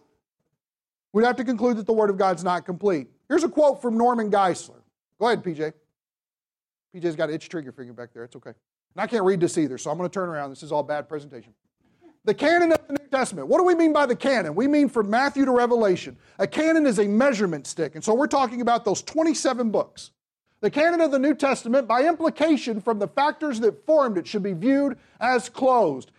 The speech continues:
It's a reasonable view that the New Testament canon was completed by the first century A D. Now, why is that? Anybody know who the last apostle was to die? John. Anybody know what the last book was to be written?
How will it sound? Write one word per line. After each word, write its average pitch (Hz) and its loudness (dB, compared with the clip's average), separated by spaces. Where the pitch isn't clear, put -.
It's 294 0
a 277 4
reasonable 302 2
view 247 4
that 220 2
the 277 -2
New 285 0
Testament 277 -2
canon 269 0
was 226 0
completed 262 0
by 247 2
the 247 2
first 240 -2
century 233 -4
A 220 2
D. 202 -2
Now, 262 -2
why 311 2
is 330 2
that? 160 -4
Anybody 330 2
know 311 4
who 302 4
the 294 -4
last 269 0
apostle 254 0
was 269 0
to 220 -6
die? 247 0
John. 339 4
Anybody 233 2
know 240 4
what 240 4
the 233 2
last 226 2
book 226 -2
was 220 2
to 214 -8
be 208 -4
written? 240 0